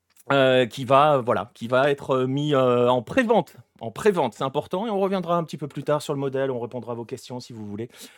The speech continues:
Euh, su-, il y a aucun souci là-dessus, euh, sur comment on fonctionne et pourquoi on fait des préventes, je, je l'expliquerai. Euh, voilà, donc on va par-, parler, euh, parler de ce livre-là. Il y aura deux dossiers aussi. Euh, je mets mon PayPal en lien et je balade.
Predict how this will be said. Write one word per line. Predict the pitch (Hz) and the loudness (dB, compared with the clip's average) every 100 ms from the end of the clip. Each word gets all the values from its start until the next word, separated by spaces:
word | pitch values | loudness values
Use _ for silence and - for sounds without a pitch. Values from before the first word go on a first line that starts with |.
| _ - | _ -6
Euh, | 104 101 | -2 -2
su-, | 92 - | -4 -12
il | 90 90 | -14 -12
y | 85 | -10
a | |
aucun | 90 - | -10 -10
souci | 117 113 - | -10 -12 -8
là-dessus, | 120 107 - 139 - - - | -6 -6 -8 -12 -14 -20 -8
euh, | 107 107 107 | -2 0 0
sur | 104 120 - | -2 -8 -8
comment | 123 117 123 | -4 -2 -2
on | |
fonctionne | - 113 - 135 165 | -4 -8 -2 -2 -2
et | 117 | -4
pourquoi | 127 - 147 | -10 -8 -8
on | 123 | -6
fait | 131 | -6
des | 107 | -8
préventes, | 107 104 110 156 101 | -8 -6 -6 -8 -10
je, | 98 95 95 | -10 -12 -10
je | |
l'expliquerai. | 131 - - - 135 160 - - - 110 | -12 -14 -18 -12 -10 -10 -14 -20 -12 -4
Euh, | 117 117 113 110 110 104 | -2 0 -2 -2 -2 -2
voilà, | 135 107 - | -2 -2 -6
donc | 101 101 | -14 -6
on | |
va | 143 | -4
par-, | 180 156 - | -2 -2 -2
parler, | - 147 147 147 | 0 0 0 0
euh, | 123 120 | 2 2
parler | 117 117 | 0 -4
de | 113 107 | -6 -8
ce | - | -10
livre-là. | 110 98 98 90 | -10 -8 -8 -8
Il | 135 | -6
y | |
aura | 117 101 | -6 -8
deux | 98 139 | -6 -8
dossiers | 156 143 - 156 - | -6 -10 -10 -12 -10
aussi. | - 135 - 175 233 _ - _ - | -8 -8 -8 -10 -12 _ -20 _ -2
Euh, | 139 139 139 135 131 131 131 135 | 0 2 2 0 0 0 0 0
je | 135 | 0
mets | 139 139 | -2 -2
mon | 135 | -6
PayPal | 131 139 151 143 | -6 -2 -2 -2
en | 131 | -4
lien | 135 151 | -6 -6
et | 143 | -6
je | |
balade. | 127 135 151 | -4 -4 -4